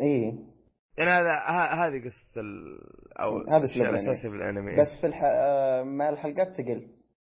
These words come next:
Speaker 1: كشرح القصة وفهم
Speaker 2: تصير
Speaker 1: موقع.
Speaker 2: حوارات
Speaker 1: في
Speaker 2: بين
Speaker 1: الحاكم
Speaker 2: الشخصيات.
Speaker 1: نفسه. لا، في الحاكم نفسه كمان.
Speaker 2: آه. آه. حلو.
Speaker 1: لا،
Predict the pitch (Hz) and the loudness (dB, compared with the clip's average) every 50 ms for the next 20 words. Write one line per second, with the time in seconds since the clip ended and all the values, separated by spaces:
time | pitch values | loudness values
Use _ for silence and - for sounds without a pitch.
0 | _ _ - - 117 - 139 127 135 123 113 110 123 123 - - 113 110 110 107 | _ _ -10 -10 -6 -4 -4 -4 -4 -6 -6 -6 -6 -4 -2 0 0 0 2 4
1 | - 123 120 117 113 113 110 - - 117 117 131 147 147 151 147 123 123 147 143 | 4 4 4 4 2 -2 -2 0 2 4 6 6 6 4 4 2 0 0 0 2
2 | 151 151 - - 131 127 131 127 139 131 113 101 101 110 - - - - _ _ | 2 0 2 0 0 0 0 0 0 0 0 -2 -2 -4 -10 -18 -20 -20 _ _
3 | _ _ _ - 131 - - - 117 - 151 135 - 120 120 120 120 - 113 - | _ _ _ -6 -6 -6 -6 -8 -6 -4 -4 -2 -2 -2 -2 -2 -4 -6 -8 -6
4 | 113 107 107 110 - - _ _ _ _ _ _ - 113 110 104 101 - - - | -6 -6 -6 -8 -10 -18 _ _ _ _ _ _ -8 -8 -6 -6 -8 -12 -18 -20
5 | - - - _ _ - - 107 113 113 113 104 98 95 - - - - - - | -20 -20 -20 _ _ -8 -4 0 2 2 2 2 0 -2 -8 -14 -20 -20 -20 -20
6 | - - - _ _ _ _ _ _ - - - 143 139 127 131 127 | -20 -20 -20 _ _ _ _ _ _ -2 2 4 4 6 6 6 4